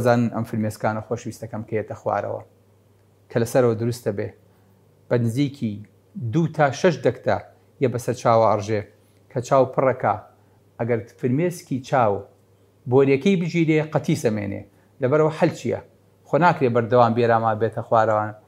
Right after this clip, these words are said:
جواب بۆ کەسێ خراپە کە بەردەوام کلوینەکەی حازرە. دایمە کلەکە بێرایەتە خوارە و پێوەی دیارەکە گریاوە.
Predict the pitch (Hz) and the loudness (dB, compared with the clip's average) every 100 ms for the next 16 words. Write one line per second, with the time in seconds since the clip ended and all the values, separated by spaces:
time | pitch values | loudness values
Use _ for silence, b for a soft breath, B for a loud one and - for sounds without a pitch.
0 | b b b _ _ _ _ _ - 117 | b b b _ _ _ _ _ -10 0
1 | 120 123 120 120 113 - 107 110 - 104 | 0 0 -4 -4 -6 -2 -4 -4 -8 -8
2 | 107 110 117 110 - 107 107 104 117 113 | -6 -4 -4 -6 -10 -8 -6 -6 -6 -6
3 | 98 95 - 110 _ b b b - 135 | -6 -8 -12 -20 _ b b b -8 -2
4 | 123 120 - 113 120 123 123 120 117 120 | 0 0 -4 -4 -2 0 2 2 0 -2
5 | 123 117 117 117 - - 131 117 113 110 | 2 2 2 -4 -10 -4 0 2 2 0
6 | 104 - 101 101 101 98 | 0 -6 -10 -8 -8 -8